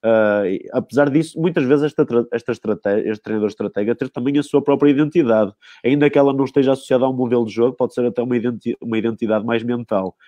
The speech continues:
Não é uma identidade guerrilheira, uma identidade de combate, uma identidade de, de, de pressionar, de pressionar no, no campo todo,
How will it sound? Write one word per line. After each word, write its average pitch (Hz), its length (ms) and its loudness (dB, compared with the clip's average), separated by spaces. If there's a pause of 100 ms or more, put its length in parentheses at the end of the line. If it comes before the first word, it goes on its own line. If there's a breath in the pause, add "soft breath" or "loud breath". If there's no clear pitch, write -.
(160 soft breath)
Não 104 120 0
é 107 60 2
uma 110 180 2
identidade 107 500 0
guerrilheira, 117 560 2
uma 101 160 -4
identidade 101 480 -4
de 113 80 -8
combate, 117 580 2 (280 loud breath)
uma 113 160 0
identidade 110 540 2
de, 104 340 0
de, 107 200 0
de 107 80 -2
pressionar, 117 680 -2 (220 soft breath)
de 113 100 0
pressionar 117 500 -2
no, 110 280 0
no 113 140 0
campo 117 280 -2
todo, 131 540 4